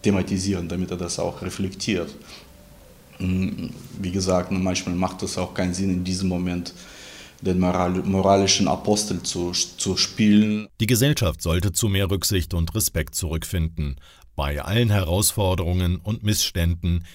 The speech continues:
Speaker 2: die das Leben sonst im Augenblick prägen. Wieder mehr Verständnis für den anderen haben,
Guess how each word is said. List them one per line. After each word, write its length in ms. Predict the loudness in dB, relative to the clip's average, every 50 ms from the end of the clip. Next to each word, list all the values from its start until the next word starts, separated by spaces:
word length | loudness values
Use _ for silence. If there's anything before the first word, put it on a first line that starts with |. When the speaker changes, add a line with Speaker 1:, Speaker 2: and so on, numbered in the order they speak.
| -20 -10 -8
Speaker 2:
die 80 | -2 2
das 240 | 2 4 4 4
Leben 280 | 2 2 2 2 2 2
sonst 320 | 2 2 0 0 0 -2
im 100 | -4 -2
Augenblick 480 | -2 -2 -2 0 0 0 0 0 -2 -2
prägen. 480 | -4 -2 -2 -2 -2 -2 -4 -6 -8 -10 -14 -20 _ _ _ -20 -20 -20 -20 -20 -10 -4
Wieder 340 | 0 0 2 4 4 4 4
mehr 260 | 4 4 4 4 2
Verständnis 760 | 2 2 2 2 2 2 0 0 -2 -2 -2 0 0 0 0
für 140 | -2 -2 0
den 160 | 0 -2 -2
anderen 480 | -2 0 0 0 0 2 2 2 2
haben, 440 | 4 2 2 2 2 2 0 0 -2